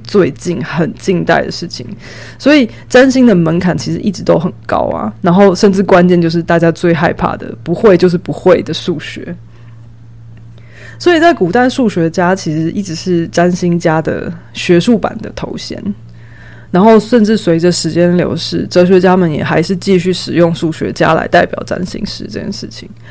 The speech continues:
然后后来的一些文本里面，天文或者是天文学家这些词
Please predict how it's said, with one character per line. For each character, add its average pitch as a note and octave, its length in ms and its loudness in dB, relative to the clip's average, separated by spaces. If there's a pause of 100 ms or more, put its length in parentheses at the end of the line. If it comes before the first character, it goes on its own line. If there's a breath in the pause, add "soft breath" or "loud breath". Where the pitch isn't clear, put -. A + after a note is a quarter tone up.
(380 loud breath)
然 F3+ 120 2
后 B3+ 120 4
后 C#4+ 220 4
来 E3 160 4
的 E3+ 100 0
一 G3 80 2
些 G#3+ 160 2
文 E3 300 2
本 D#3 240 -2
里 D3 60 -4
面， E3+ 400 0
天 A#3 200 4
文 F3 560 0 (140)
或 A#3+ 140 2
者 E3 80 6
是 F#3 320 2
天 G#3 180 2
文 E3 180 0
学 D#3 320 -2
家 E3 400 0
这 E3+ 60 -4
些 E3+ 180 -2
词 - 400 -8